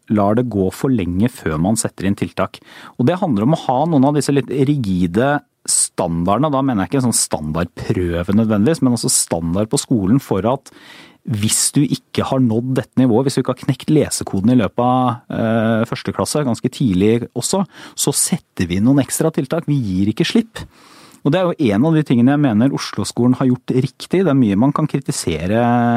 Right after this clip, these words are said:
sikkert med Oslo-skolen også, men det er at de har innført det som en filosofi,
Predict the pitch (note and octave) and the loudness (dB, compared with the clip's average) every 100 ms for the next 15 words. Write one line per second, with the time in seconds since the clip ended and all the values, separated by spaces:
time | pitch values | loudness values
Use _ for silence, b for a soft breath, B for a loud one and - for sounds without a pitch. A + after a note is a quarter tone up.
0 | A#2+ A2 - - G#2 A#2 - F#2+ - A2 | 0 0 -4 -4 0 0 0 -4 0 0
1 | G#2+ F#3 F#3 D3+ C3 D3+ F#2+ G2 C3 A#2+ | 2 0 2 4 4 2 0 0 -2 0
2 | A2+ B2+ B B B B - F#2+ F#2 - | 0 -2 B B B B 0 2 2 0
3 | C3+ - D#2+ - A2+ A2+ - A2+ A#2 - | -4 -2 -6 -2 -2 -2 -4 -2 0 -2
4 | - - - E3 | -4 -10 -2 2